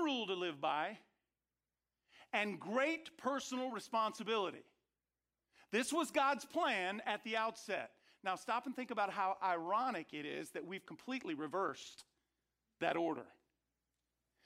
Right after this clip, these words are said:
Today, because so few are willing to take personal responsibility and live irresponsibly, it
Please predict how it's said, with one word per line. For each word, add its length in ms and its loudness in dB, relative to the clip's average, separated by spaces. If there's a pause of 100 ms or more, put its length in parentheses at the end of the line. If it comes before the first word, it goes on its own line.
(260)
Today, 420 6
because 380 4
so 340 6
few 400 6
are 100 8
willing 340 6
to 140 -6
take 420 0
personal 440 -2
responsibility 1000 0 (220)
and 240 2
live 380 2
irresponsibly, 1300 2 (640)
it 200 0